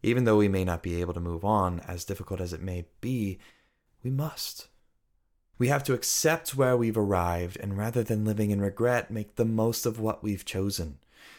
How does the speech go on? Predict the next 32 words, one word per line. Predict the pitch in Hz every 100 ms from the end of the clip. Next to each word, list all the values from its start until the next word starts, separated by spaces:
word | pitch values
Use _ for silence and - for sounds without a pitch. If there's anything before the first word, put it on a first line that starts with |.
| -
But | - 147 147 -
to | 151
be | 196
clear, | 202 220 165 120
it's | 107 117 - - - -
not | 123 123 143 175
a | 165
movie | 160 160
about | 147 123 120
settling. | - 147 131 82 - - _ _ _ _ _
I | - 104
don't | 120 104
believe | 92 113
that's | 98 120 -
the |
case. | - 82 98 - - - - _ _
To | -
be | 104 101 _ _
perfectly | 151 127 104 104
honest, | 101 120 110 -
Nora | 120 131 135
and | 120 110
Hae-sung | 127 117 - 131 123
are | 107
not | 117 123
settling | - 113 101 90
by | 87 82
choosing | - 107 110 110
a | 95
life | 90 101 120 90 - _ _
either | - 117 117 95
with | 87 120 165 -